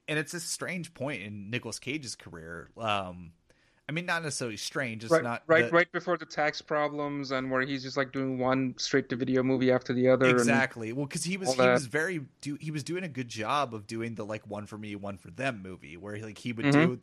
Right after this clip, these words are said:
Speaker 1: The
Speaker 2: Yeah.
Speaker 1: National Treasure
Speaker 2: And
Speaker 1: and
Speaker 2: then
Speaker 1: then
Speaker 2: do Weatherman
Speaker 1: Yeah,
Speaker 2: and
Speaker 1: and, and, well, Lord of War, which came out around
Speaker 2: Mm-hmm.
Speaker 1: the same time, Andrew Niccol, which,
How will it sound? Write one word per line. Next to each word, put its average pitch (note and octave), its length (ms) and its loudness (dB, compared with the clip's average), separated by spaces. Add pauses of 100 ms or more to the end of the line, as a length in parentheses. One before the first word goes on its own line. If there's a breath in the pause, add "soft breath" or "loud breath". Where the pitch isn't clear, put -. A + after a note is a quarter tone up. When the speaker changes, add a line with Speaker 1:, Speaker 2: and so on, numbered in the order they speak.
Speaker 1:
The C3+ 100 -2
Speaker 2:
Yeah. C#3 120 8
Speaker 1:
National B2 300 2
Treasure G#2 580 -6 (480 loud breath)
Speaker 2:
And C3 120 6
Speaker 1:
and C#3+ 80 8
Speaker 2:
then C3+ 60 6
Speaker 1:
then C#3 100 6
Speaker 2:
do C3 60 6
Weatherman B2 640 6
Speaker 1:
Yeah, A#2 80 4
Speaker 2:
and B2 140 -2
Speaker 1:
and, B2 260 4
and, A2+ 340 0
well, B2+ 180 -2
Lord A2+ 260 0
of G#2 100 -6
War, G#2+ 300 0
which C3 180 -6
came A#2 180 -6
out A2+ 120 -2
around G#2 140 -2
Speaker 2:
Mm-hmm. G#2 40 -6
Speaker 1:
the G#2+ 60 -6
same A2 240 -6
time, A2+ 500 -6
Andrew G2+ 240 -8
Niccol, G#2 400 -6
which, - 240 -12